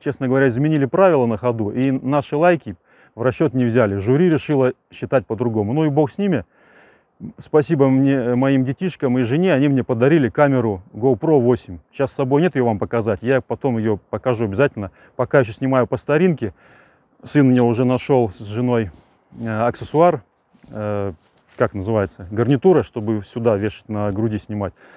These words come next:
Так что будем снимать. Главное, с-, чтобы было настроение, потому как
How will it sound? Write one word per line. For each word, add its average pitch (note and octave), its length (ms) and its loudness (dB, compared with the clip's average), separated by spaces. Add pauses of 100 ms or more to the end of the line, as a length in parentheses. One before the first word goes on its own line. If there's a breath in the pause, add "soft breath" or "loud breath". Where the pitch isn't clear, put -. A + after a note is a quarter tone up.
(280 soft breath)
Так C#3 140 0
что D#3 100 -4
будем D#3+ 180 2
снимать. C#3 280 0
Главное, E3 500 2
с-, - 220 -14
чтобы C#3+ 500 -2
было D#3 220 2
настроение, C#3 520 0
потому C3 360 -2
как A#2+ 260 -2